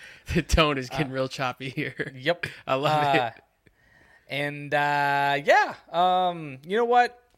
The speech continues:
Speaker 2: For, not for nothing, but Cam Akers. Cam Akers was able to provide me, albeit for nothing now, but he brought
Speaker 1: He
Speaker 2: me
Speaker 1: wasn't
Speaker 2: some
Speaker 1: even
Speaker 2: hope.
Speaker 1: on your wish list.
Speaker 2: He wasn't
Speaker 1: You didn't
Speaker 2: on
Speaker 1: ask
Speaker 2: my
Speaker 1: Santa
Speaker 2: wish
Speaker 1: for
Speaker 2: list.
Speaker 1: Cam Akers?
Speaker 2: No, it's like one of those, it's like one of those gifts.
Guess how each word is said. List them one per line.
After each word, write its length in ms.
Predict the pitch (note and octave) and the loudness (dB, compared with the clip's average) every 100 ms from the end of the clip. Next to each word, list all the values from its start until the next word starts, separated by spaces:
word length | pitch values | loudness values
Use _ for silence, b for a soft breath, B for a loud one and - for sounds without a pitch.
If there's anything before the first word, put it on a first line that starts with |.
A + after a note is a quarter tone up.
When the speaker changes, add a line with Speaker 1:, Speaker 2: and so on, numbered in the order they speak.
| - | -4
Speaker 2:
For, 360 | G3+ G#3 - E3+ | 0 0 -2 -10
not 300 | F3+ G#3+ A#3 | -4 -2 -2
for 100 | A#3 | -2
nothing, 460 | F#3 C3+ B2 A#2 A2+ | 0 0 -2 -6 -8
but 140 | - | -10
Cam 280 | - E3 D3+ | -6 -6 -6
Akers. 500 | A#2 G#2 F2+ - - _ _ _ b b b _ | -8 -12 -16 -16 -20 _ _ _ b b b _
Cam 220 | D3 D3+ | -6 -2
Akers 520 | D3 C#3 C#3 B2 A2+ | -2 -2 -4 -6 -10
was 220 | B2 B2 | -10 -8
able 280 | B2 B2+ B2 | -6 -6 -8
to 240 | A#2+ B2 A#2+ | -10 -12 -12
provide 360 | B2 A#2+ B2+ | -8 -4 -4
me, 280 | B2 B2 B2 - | -4 -12 -14 -8
albeit 560 | D#3+ F3+ F3 F3 E3 - _ _ _ _ | -6 -4 -2 -2 -2 -6 _ _ _ _
for 140 | - F3 | -2 0
nothing 480 | D#3 - A#2 G#2+ - - | 0 -4 -8 -12 -20 -12
now, 420 | A2 G#2 G2 G2 b b b b - | -10 -8 -8 -10 b b b b -2
but 260 | C3 - _ | -2 -2 _
he 120 | D#3 | -6
brought 160 | D#3+ G#3 | 2 2
Speaker 1:
He 40 | |
Speaker 2:
me 60 | C4+ | 6
Speaker 1:
wasn't 240 | B3+ G3 | 6 6
Speaker 2:
some 40 | F#3+ | 4
Speaker 1:
even 140 | E3 | 4
Speaker 2:
hope. 80 | C#3+ | 2
Speaker 1:
on 100 | D3+ | 0
your 120 | C3 | -2
wish 320 | A2+ D3 F#3 - | -2 -2 -4 -10
list. 500 | G#2 F#2+ - - _ _ b b b | -16 -16 -20 -20 _ _ b b b
Speaker 2:
He 100 | B3 | -2
wasn't 220 | E4+ F4+ | 0 2
Speaker 1:
You 60 | D4+ | 2
didn't 120 | G#3 | 2
Speaker 2:
on 60 | |
Speaker 1:
ask 180 | C#3+ D3+ | 4 4
Speaker 2:
my 40 | C#3+ | 4
Speaker 1:
Santa 140 | C#3 C3+ | 2 2
Speaker 2:
wish 60 | A#2+ | -2
Speaker 1:
for 40 | |
Speaker 2:
list. 100 | A#2+ | -6
Speaker 1:
Cam 260 | - D3 A#2+ | -2 -2 -2
Akers? 320 | A#2+ C3 G3 | -4 -4 -2
Speaker 2:
No, 220 | B3 C#4+ E3 | 0 0 2
it's 220 | A3 A3+ | 0 2
like 220 | C#4+ C4 | 0 0
one 220 | A#3+ B3+ D4+ | 0 -4 -2
of 80 | |
those, 300 | D4+ C4+ - A3+ | 0 0 -2 -10
it's 140 | G3+ | -4
like 160 | A#3 G3+ | -4 -2
one 120 | B3+ | -2
of 80 | C#4+ | 2
those 160 | A#3+ | 0
gifts. 440 | F#3+ G#3+ F#3+ - | 2 0 0 -6